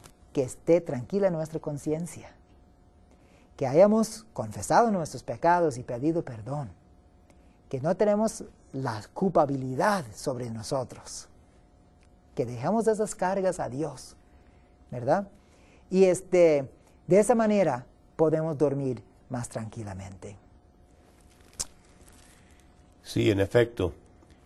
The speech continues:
Speaker 2: Ah, el descanso es necesario, pero para el descanso es necesario el trabajo, la actividad.
Speaker 1: Así es.
Speaker 2: Ah, un viejo refrán dice que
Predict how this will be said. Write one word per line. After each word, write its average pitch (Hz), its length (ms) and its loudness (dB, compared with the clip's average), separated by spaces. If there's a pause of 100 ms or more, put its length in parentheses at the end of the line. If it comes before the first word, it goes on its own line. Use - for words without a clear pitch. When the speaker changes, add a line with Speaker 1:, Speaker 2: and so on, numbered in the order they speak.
(600)
Speaker 2:
Ah, 101 440 2
el 104 160 2
descanso 135 680 2
es 123 100 2
necesario, 107 800 2 (840)
pero 113 240 2
para 98 200 4
el 95 100 0
descanso 117 840 2 (160)
es 104 140 2
necesario 95 580 -4
el 87 80 -8
trabajo, 131 560 -4 (600)
la 90 140 2
actividad. 87 680 0 (100)
Speaker 1:
Así 107 220 -14
es. - 320 -18 (340)
Speaker 2:
Ah, 98 200 4
un 123 260 2
viejo 127 400 6
refrán 113 800 4 (400)
dice 117 400 0
que 98 480 0